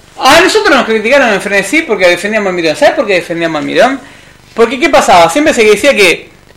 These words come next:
el momento justo para pegarle a ese. Pa-, más allá de que uno, el Romero, por ejemplo, el caso de Romero, bancaba mucho lo de la, la llegada de Almirón, las ideas de Almirón,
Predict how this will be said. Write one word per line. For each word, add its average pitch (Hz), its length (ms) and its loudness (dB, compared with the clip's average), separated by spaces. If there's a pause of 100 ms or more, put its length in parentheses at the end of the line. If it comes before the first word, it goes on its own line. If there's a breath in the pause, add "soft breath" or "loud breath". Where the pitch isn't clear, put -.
(180)
el 160 220 -2
momento 285 400 4
justo 302 240 0
para 220 180 4
pegarle 294 300 4
a 339 200 6
ese. 139 380 -2 (1000)
Pa-, - 320 0 (100)
más 269 260 2
allá 269 240 4
de 190 140 0
que 175 80 2
uno, 214 320 2
el 165 280 0
Romero, 208 320 4
por 190 100 2
ejemplo, 214 260 -2
el 190 60 0
caso 220 160 0
de 196 60 4
Romero, 226 360 2 (340 loud breath)
bancaba 220 420 4
mucho 233 300 0
lo 156 60 4
de 156 240 0
la, 156 300 4
la 151 120 2
llegada 175 260 2
de 170 40 4
Almirón, 170 640 0
las 151 200 -2
ideas 180 240 2
de 185 60 4
Almirón, 185 440 -2